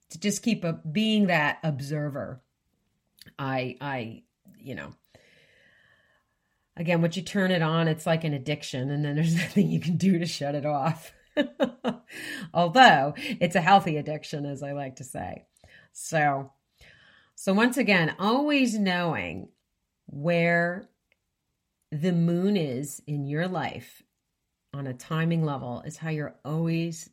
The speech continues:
going to manifest. Manifesting by the moon. That's another article that, that, um, is,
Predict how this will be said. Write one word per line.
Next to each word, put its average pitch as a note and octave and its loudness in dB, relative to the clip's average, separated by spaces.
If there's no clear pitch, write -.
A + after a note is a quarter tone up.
going B2+ -10
to D#3 -6
manifest. - -12
Manifesting F3+ -2
by D3+ 0
the D3+ -4
moon. C3+ -4
That's C3+ -8
another C#3 -8
article C#3+ -8
that, C3 -8
that, C3+ -4
um, B2+ -6
is, C#3+ -4